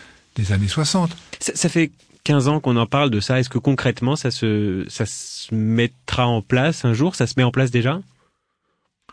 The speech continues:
Speaker 1: Oui, dans le rapprochement que je, de, que j'évoquais entre le, la pensée et le faire, entre l'usine et, la, et, et, et le, et le projet, les, les, les expérim-,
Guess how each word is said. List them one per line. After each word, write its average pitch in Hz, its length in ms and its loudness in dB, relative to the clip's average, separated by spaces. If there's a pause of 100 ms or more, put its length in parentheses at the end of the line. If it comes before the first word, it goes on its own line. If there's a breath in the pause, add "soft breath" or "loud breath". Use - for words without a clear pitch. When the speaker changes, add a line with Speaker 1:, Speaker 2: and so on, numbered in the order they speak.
(380)
Speaker 1:
Oui, 202 160 2
dans 185 140 4
le 131 60 4
rapprochement 147 520 2
que 151 60 -2
je, 143 100 0
de, 135 220 -2
que 135 140 0
j'évoquais 123 440 2
entre 120 260 2
le, 107 460 4
la 101 140 4
pensée 113 360 2
et 113 40 2
le 104 60 0
faire, 180 340 2
entre 127 220 2
l'usine 117 380 2
et, 110 80 4
la, 101 200 0
et, 127 60 -4
et, 110 320 0
et 110 60 -2
le, 113 260 -2
et 110 100 0
le 107 80 0
projet, 180 460 2
les, 110 500 0
les, 117 220 0
les 107 260 2
expérim-, 107 400 0